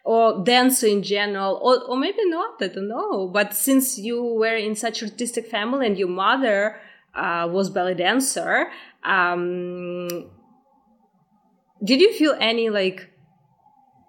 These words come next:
extra push, uh, not only from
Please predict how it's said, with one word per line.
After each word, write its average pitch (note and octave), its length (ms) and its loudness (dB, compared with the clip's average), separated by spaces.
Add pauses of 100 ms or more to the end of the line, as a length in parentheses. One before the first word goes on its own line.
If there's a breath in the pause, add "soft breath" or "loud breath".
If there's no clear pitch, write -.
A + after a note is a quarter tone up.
(440)
extra B3+ 500 2
push, D4 680 6
uh, F#3+ 240 0 (260 loud breath)
not C4 240 2
only D4+ 200 2
from A#3 400 -4